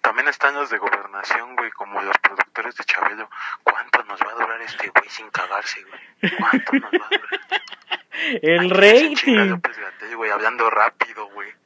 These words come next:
Speaker 2: En chinga, el viejito ya apesta.
Speaker 1: Los reporteros preguntando en chinga.
Speaker 2: ¿Qué comió el señor? <laughs>
Speaker 1: No, no mames, yo creo, <laughs>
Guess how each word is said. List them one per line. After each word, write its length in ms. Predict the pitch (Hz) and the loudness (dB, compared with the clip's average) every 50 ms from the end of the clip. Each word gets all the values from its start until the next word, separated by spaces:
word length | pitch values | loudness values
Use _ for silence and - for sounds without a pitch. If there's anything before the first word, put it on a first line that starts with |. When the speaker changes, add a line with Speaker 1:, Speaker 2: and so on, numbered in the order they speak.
| _ - | _ -14
Speaker 2:
En 260 | 135 131 131 135 131 | -12 -12 -10 -10 -10
chinga, 480 | - - - 180 196 233 254 240 214 - - | -8 -4 -2 0 0 2 4 6 4 4 4
el 160 | - 175 151 143 _ | 0 -4 -4 -6 _
viejito 600 | - 139 131 131 139 139 131 - 185 170 - 170 | -8 -8 -8 -6 -4 -4 -4 -4 -6 -6 -4 -2
ya 160 | 160 160 151 | 0 2 2
apesta. 840 | 151 _ - - - - - - - - - _ - - - - - | 0 _ -6 -12 -10 -10 -10 -10 -10 -12 -16 _ -14 -14 -14 -14 -12
Speaker 1:
Los 300 | - - 107 - - - | -8 -8 -8 -8 -6 -4
reporteros 520 | 113 110 - - - - - 127 131 135 - | -4 -4 -4 -4 -10 -10 -10 -10 -10 -8 -6
preguntando 560 | - - 104 101 104 104 - 117 123 131 127 | -8 -8 -8 -8 -10 -8 -8 -8 -8 -6 -8
en 80 | 117 117 | -6 -4
chinga. 440 | - - 113 113 127 123 113 107 104 - _ _ _ _ _ _ _ _ _ - | -4 -4 -4 -4 -10 -14 -14 -16 -18 -20 _ _ _ _ _ _ _ _ _ -4
Speaker 2:
¿Qué 160 | - 254 - | -4 -2 2
comió 300 | - 269 233 208 196 196 | 4 4 4 4 4 2
el 80 | 202 | 2
señor? 420 | - 175 151 139 139 139 131 135 - _ _ _ _ _ _ _ _ _ _ _ _ _ _ _ _ _ - | 0 -4 -6 -6 -6 -6 -6 -8 -12 _ _ _ _ _ _ _ _ _ _ _ _ _ _ _ _ _ -8
<laughs> 640 | - - - - 90 - - 196 - - - - _ _ _ _ _ _ _ - _ _ - - _ _ - | -6 -6 -4 -4 -4 -2 -2 -2 -2 -2 -8 -14 _ _ _ _ _ _ _ -20 _ _ -20 -20 _ _ -10
Speaker 1:
No, 220 | 151 156 170 175 | -6 -2 -2 -2
no 80 | 165 151 | -2 -2
mames, 240 | 147 156 170 156 147 | -2 -2 -2 0 -2
yo 100 | 160 - | -2 -2
creo, 160 | - - - _ _ _ _ _ _ _ _ _ _ _ _ _ _ _ _ _ - - _ _ _ - - - _ _ _ _ _ _ _ _ _ _ _ _ _ | -4 -8 -12 _ _ _ _ _ _ _ _ _ _ _ _ _ _ _ _ _ -20 -20 _ _ _ -20 -20 -20 _ _ _ _ _ _ _ _ _ _ _ _ _
<laughs> 300 | - - - - - 147 | -8 -6 -4 -4 -4 -4